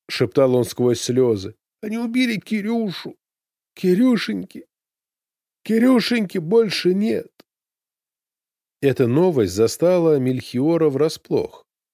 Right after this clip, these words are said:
Последнюю неделю, увлёкшись прекрасной японкой, он не заглядывал ни в интернет, ни в газеты, ни разу не включил телевизор, пребывая в неведении о новостях.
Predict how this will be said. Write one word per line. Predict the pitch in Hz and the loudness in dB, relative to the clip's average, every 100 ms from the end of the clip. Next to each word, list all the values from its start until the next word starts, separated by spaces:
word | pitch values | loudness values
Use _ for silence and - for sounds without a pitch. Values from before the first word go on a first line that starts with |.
| _ _ _ _ _ _ _ | _ _ _ _ _ _ _
Последнюю | 135 127 156 143 147 | 0 2 2 2 2
неделю, | 147 139 120 202 151 117 | 2 0 0 0 2 2
увлёкшись | 104 113 147 - - 117 - - | 2 0 0 0 -2 -2 -4 -8
прекрасной | 131 135 123 120 101 120 120 | -2 -2 0 0 0 0 0
японкой, | 123 202 202 - 120 | 0 -2 -2 0 0
он | 131 | 0
не | 131 | 0
заглядывал | 151 143 185 139 123 117 | 0 0 -2 0 0 0
ни | 117 | 2
в | 123 | 0
интернет, | 117 120 113 131 165 | 0 -2 0 0 0
ни | 143 131 | -4 -4
в | |
газеты, | 127 139 143 208 - 90 87 | -2 -2 0 -4 -2 -6 -2
ни | 107 | 0
разу | 131 135 123 | 2 0 0
не | 135 | -2
включил | - 135 - 143 | -2 -4 0 -2
телевизор, | - 127 147 202 147 107 | -2 -4 -2 -2 -2 -4
пребывая | - 110 98 98 131 156 | -4 -6 -2 0 2 2
в | 117 | 0
неведении | 113 143 190 107 92 | -2 -2 -4 -2 -4
о | 90 | -4
новостях. | 90 104 - 117 76 _ | -4 -4 -4 -6 -8 _